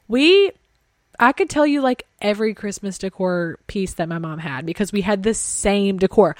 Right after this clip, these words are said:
We never bought new Christmas decor unless something was, like, broken. Like, if the lights on the tree were broken, then we'd get more lights. Like, some of these people are so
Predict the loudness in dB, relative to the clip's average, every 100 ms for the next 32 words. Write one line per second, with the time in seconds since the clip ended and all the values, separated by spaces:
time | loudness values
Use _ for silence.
0 | -12 _ -2 0 4 4 6 6 6 6
1 | 2 0 0 0 -6 -8 -6 -2 -2 -2
2 | -2 -2 -2 -4 0 2 2 2 -2 _
3 | -8 4 4 4 0 -12 -8 0 0 0
4 | -8 -20 -20 -20 _ _ _ 2 4 4
5 | 6 4 2 0 -2 0 0 2 2 2
6 | 0 -6 -8 -8 -2 -2 0 2 2 0
7 | -4 -14 -20 -12 -2 -2 -2 _ _ _
8 | _ _ _ _ _ -12 -6 0 2 4
9 | 4 4 0 -2 -6 0 4 6 6 2
10 | 0 -4 0 4 6 8 6 4